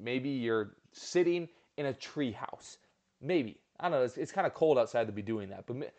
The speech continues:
who knows? Maybe you're in the Southern Hemisphere. You're part of our few listeners in Trujillo, Peru, and you are going to be sitting in a treehouse,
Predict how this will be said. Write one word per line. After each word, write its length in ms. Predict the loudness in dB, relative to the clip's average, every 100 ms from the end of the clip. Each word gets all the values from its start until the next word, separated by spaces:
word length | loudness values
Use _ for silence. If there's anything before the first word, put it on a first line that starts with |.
| _ _
who 100 | 0
knows? 220 | 2 2
Maybe 220 | 2 2
you're 180 | 2 -2
in 60 | -4
the 60 | -6
Southern 420 | -2 -2 0 -4
Hemisphere. 640 | -4 -6 -8 -4 -2 -4 -6 _ _ -2
You're 140 | -2
part 300 | 2 4 4
of 120 | 6
our 160 | 4 2
few 340 | 0 -2 0
listeners 640 | 2 0 0 -6 -4 -8 -12 _ -12
in 220 | -8 -8
Trujillo, 540 | -4 -6 -2 2 2
Peru, 440 | 4 2 4 2 0 _ _ _ _ -8
and 240 | -6 0
you 200 | 4 4
are 120 | 4
going 440 | 4 2 0 -6 -10 _ -10
to 60 |
be 100 | -8
sitting 340 | -2 2 2 2
in 120 | 0
a 60 |
treehouse, 680 | -2 -2 0 0 -2 -6 -14